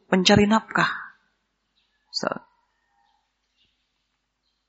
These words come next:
Jangan pernah ada yang mengatakan seperti itu.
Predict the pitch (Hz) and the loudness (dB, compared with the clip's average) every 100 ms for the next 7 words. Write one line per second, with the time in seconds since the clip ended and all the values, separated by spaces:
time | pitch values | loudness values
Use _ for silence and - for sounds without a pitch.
0 | _ _ _ _ _ - - - - - | _ _ _ _ _ -14 -14 -12 -18 -20
1 | _ _ _ _ _ _ _ _ _ _ | _ _ _ _ _ _ _ _ _ _
2 | _ _ 180 180 180 170 170 160 160 160 | _ _ 2 6 8 8 10 8 8 6
3 | 135 120 117 110 113 107 101 110 - 87 | 4 2 2 2 0 -2 -4 -4 -4 -6
4 | - - | -8 -14